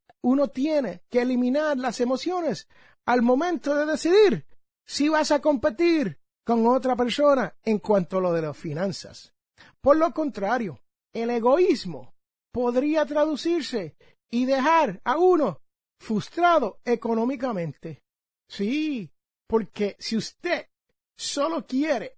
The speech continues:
acumular dinero en esta vida y no hacer nada más, usted va a afectar a su familia. Vas a abandonar su familia. En uno de los últimos programas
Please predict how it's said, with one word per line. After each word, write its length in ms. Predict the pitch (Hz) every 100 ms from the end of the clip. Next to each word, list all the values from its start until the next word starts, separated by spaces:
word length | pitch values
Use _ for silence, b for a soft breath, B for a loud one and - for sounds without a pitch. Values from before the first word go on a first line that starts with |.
| -
acumular 680 | 247 - 262 247 247 262 254
dinero 400 | 262 269 254 208
en 100 | 262
esta 260 | - 262
vida 320 | 277 247 - _ _ _ _ -
y 140 | 247
no 120 | 240 269
hacer 240 | 277 269
nada 260 | 262 254 285
más, 400 | 294 180 - _ _ _
usted 380 | 339 - - 233
va 80 | 233
a 40 |
afectar 440 | 240 277 - 220 269
a 60 |
su 160 | - 262
familia. 680 | 269 226 156 254 320 - _ _ _ _
Vas 320 | - 202 294 302
a 40 |
abandonar 480 | 285 277 277 262 285
su 200 | 285 254
familia. 680 | 233 202 254 302 262 - _ _ _ _ _ _ -
En 140 | 226
uno 120 | 277
de 60 | 311
los 180 | 302 285
últimos 420 | 302 285 277 240
programas 680 | 254 285 302 294 254 156